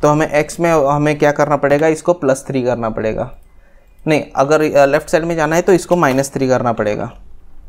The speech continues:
Okay, Minus lane, lane distance। ओके, तो यहाँ पर हमने माइनस थ्री किया है।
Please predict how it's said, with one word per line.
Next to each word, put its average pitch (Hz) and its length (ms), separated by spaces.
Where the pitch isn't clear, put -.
Okay, 160 160
Minus 143 460
lane, 123 420
lane 120 280
distance। - 760
ओके, 147 200
तो - 320
यहाँ 151 120
पर 160 140
हमने 165 220
माइनस 156 360
थ्री 165 120
किया 170 280
है। 180 480